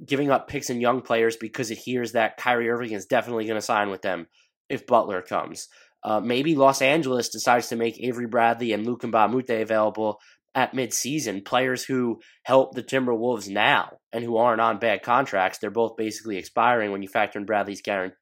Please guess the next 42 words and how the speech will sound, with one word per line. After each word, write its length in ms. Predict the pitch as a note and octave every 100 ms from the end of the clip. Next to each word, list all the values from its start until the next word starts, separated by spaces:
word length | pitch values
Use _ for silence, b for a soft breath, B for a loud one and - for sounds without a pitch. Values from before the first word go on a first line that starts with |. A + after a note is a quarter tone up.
| _
uh, 80 | G#2
n-, 180 | G2 G#2 - b b -
partial 320 | B2 A#2 A#2
guarantee. 540 | A2+ G2 D#3+ C#3 E2+ b b
Maybe 200 | B2+ F3
Toronto 420 | - E3 E3 F3 D#3
goes 240 | D3 D3
full 220 | - D#3+
nuclear 560 | C#3+ C#3 C3 A#2+ F#2 - _
and 100 | B2+
is 80 | A#2+
willing 220 | B2 C3
to 80 | B2
dangle 560 | A2+ A#2+ A#2 B2 A#2 -
O-, 320 | B2 A#2+ A#2 b b -
O 140 | C#3
G 140 | A#2+ C3
Anunoby 500 | A#2+ A#2+ B2+ B2 A2+
and 80 |
other 260 | G2 A#2+ B2
stuff 300 | - G#2+ G#2
to 80 | G2+
try 220 | - A2
and 100 | G#2+
keep 300 | - A#2 - _ _ _
Kawhi 260 | C3 A2+ A#2
Leonard 220 | A#2+ A2+
by 100 | G2+
trading 520 | - C3 C#3 G#2+ F#2 - _ _
for 120 | A#2+
Jimmy 300 | A2 G2+ G2
Butler. 420 | G2 F#2 F#2+ G2 - _
Maybe 260 | - E3 F#3+
Philly 600 | - - E3+ D#3 F#2+ - _ _ -
does 240 | G#2+ -
something 460 | A2 F#2 - F2 F2
because 300 | A2 B2 G#2+
it, 120 | G#2+
it's 220 | A2+ -
season 260 | C3 A#2+ A2
opening 520 | A2+ A2+ G2 F#2+ F2
in, 300 | - A2+ G2+